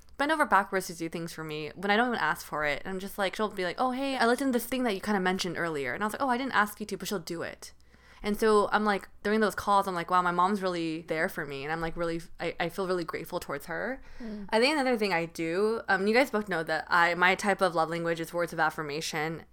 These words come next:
Speaker 1: I like to receive words of affirmation, but I like to also give it as well. And there are moments in time where maybe I'm just being reflected during a moment, but I will, when I feel a certain way about someone, I will write out a, a thoughtful message. And I think I felt this way probably two months ago or a month ago with you both. And, like,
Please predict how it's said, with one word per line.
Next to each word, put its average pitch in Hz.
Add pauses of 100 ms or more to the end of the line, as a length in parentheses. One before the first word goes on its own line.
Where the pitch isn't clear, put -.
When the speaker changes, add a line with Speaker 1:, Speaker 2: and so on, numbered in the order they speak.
Speaker 1:
I 196
like 226
to 262
receive 220
words 240
of 262
affirmation, 254
but 196
I -
like 202
to 180
also 180
give 165
it 143
as 147
well. - (440)
And 185
there 214
are 208
moments 226
in 190
time 226
where 180
maybe 185
I'm 185
just 185
being 208
reflected 190
during 180
a 165
moment, 160
but 175
I 208
will, 233
when 214
I 214
feel 226
a 233
certain 214
way 170
about 175
someone, 233
I 190
will 185
write 160
out 151
a, 170
a 165
thoughtful -
message. - (500)
And 180
I 175
think 208
I 190
felt 175
this 175
way 165
probably 220
two 269
months 180
ago 170
or 165
a 170
month 175
ago 160
with 160
you 156
both. 151
And, 170
like, 160